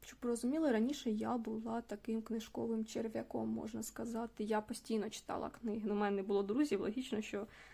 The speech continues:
і я намагалася уникати реальності, тому, ну, в мене були лише книги. Я дуже багато книг читала. Я вже не пам'ятаю, які книги я читала. Але от настав дев'ятий клас,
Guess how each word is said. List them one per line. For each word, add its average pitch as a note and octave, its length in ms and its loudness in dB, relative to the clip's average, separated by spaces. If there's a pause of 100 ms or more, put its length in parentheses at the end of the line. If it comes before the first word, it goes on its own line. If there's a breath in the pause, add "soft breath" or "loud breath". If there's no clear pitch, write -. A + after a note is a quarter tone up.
(300 loud breath)
і G3+ 200 2
я G3 200 4
намагалася G#3 440 4
уникати G3+ 380 0
реальності, A3 840 2
тому, G3+ 300 0
ну, F#3 280 -4 (180)
в A#3 40 0
мене G3+ 200 2
були G3 240 2
лише G#3 220 0
книги. G#3+ 400 0 (1300 soft breath)
Я B3+ 120 6
дуже A3 200 6
багато A#3 340 0
книг - 240 -6
читала. - 720 -6
Я A#3 200 4
вже A#3 140 4
не A3+ 60 6
пам'ятаю, A#3+ 520 10
які G3+ 240 4
книги A#3+ 340 6
я G3+ 140 4
читала. G#3+ 600 -2 (800 loud breath)
Але B3 320 6
от C#4+ 260 2
настав A3 420 4
дев'ятий G#3+ 380 2
клас, A#3 680 -2